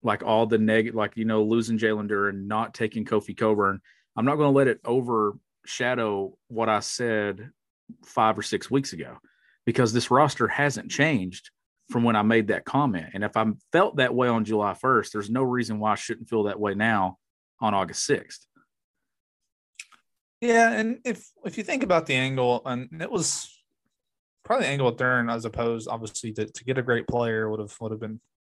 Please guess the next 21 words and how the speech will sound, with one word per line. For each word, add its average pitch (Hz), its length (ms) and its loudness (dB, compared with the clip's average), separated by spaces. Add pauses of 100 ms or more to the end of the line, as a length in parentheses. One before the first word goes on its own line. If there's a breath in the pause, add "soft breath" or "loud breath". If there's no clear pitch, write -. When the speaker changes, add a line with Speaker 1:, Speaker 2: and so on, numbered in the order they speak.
(140)
Speaker 2:
a 120 60 -10
big 113 240 -4
deal. 127 220 4
But 107 180 -6 (600 loud breath)
when 127 120 -8
you 120 60 -4
do 147 80 -2
talk 147 300 2
about 117 180 2
narratives 113 800 -2
and, 104 240 -10
and 107 140 -12
things 117 220 -6
like 104 220 -6
that, 113 460 -4 (1200)
I, - 180 -4
I 120 100 -2
did 139 180 2
feel 147 220 2
like 117 340 2
Duren, 117 520 -4